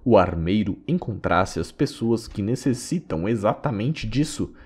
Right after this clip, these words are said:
e estivessem dispostas a comprar os armamentos exatamente por aquilo que o armeiro necessita. Suponhamos, pois,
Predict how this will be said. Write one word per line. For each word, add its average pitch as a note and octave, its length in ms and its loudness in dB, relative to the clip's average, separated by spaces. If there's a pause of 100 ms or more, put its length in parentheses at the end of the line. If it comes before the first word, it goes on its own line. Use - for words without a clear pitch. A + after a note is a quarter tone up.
(140)
e F2 120 0
estivessem F#2 640 0
dispostas G2+ 800 0
a G2 60 0
comprar F2 460 -2
os E2+ 140 -4
armamentos F#2 600 -4
exatamente A#2+ 800 -2
por F3+ 220 4
aquilo G#3 640 0
que - 180 -2
o G3 160 4
armeiro G#2+ 580 2
necessita. - 760 -2 (640)
Suponhamos, F3+ 720 2
pois, G2 460 2